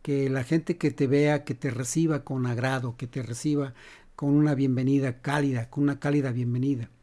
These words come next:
¿sí? Que lleves una buena vibra a ese lugar que visitas, o a tu casa misma, o sea, a tu, a tu hogar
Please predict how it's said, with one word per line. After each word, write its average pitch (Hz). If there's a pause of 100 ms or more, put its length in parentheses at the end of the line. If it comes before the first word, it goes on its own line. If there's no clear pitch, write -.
(640)
¿sí? 135 (240)
Que 165
lleves 214
una 208
buena 180
vibra 170 (160)
a 147
ese 143
lugar 143
que 139
visitas, 123 (280)
o 135
a 123
tu 117
casa 143
misma, 139
o 120
sea, 135
a 123
tu, 123
a 131
tu 127 (120)
hogar 131